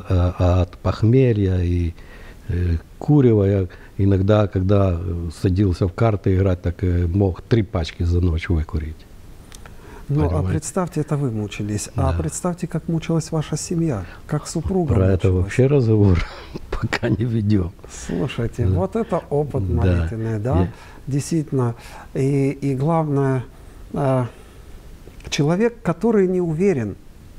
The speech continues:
Speaker 2: а, есть Бог или нет,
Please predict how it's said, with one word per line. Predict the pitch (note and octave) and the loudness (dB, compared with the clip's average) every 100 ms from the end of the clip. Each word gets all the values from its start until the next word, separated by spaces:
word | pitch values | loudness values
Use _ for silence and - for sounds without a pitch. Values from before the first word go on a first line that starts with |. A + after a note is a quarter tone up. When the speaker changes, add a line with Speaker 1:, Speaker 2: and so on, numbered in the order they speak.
| - - - - - - - - | -20 -18 -18 -16 -16 -14 -12 -4
Speaker 2:
а, | C3 C#3 D3+ E3 - - - - | 0 2 4 2 -2 -12 -18 -6
есть | B2+ F3+ D#3+ | 0 2 2
Бог | D#3+ F#3 - | 0 0 0
или | F3+ F3 | 2 4
нет, | C#3+ | 2